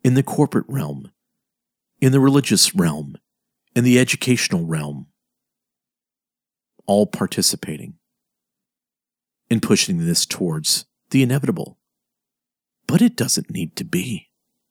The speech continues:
But anyone who is in their way will be dismissed as a Nazi, a tyrant,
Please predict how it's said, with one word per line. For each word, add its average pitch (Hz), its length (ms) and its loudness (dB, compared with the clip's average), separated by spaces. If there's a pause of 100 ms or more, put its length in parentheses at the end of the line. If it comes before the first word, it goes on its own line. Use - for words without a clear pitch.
(1300)
But - 180 0 (140)
anyone 214 360 0
who 165 220 0
is 123 220 -2
in 120 200 0
their 87 200 -2
way 104 540 -4
will 95 140 -4
be 190 160 0
dismissed 139 540 0
as 80 460 -4 (480)
a 190 80 4
Nazi, 131 800 0 (720)
a 87 120 0
tyrant, - 720 -4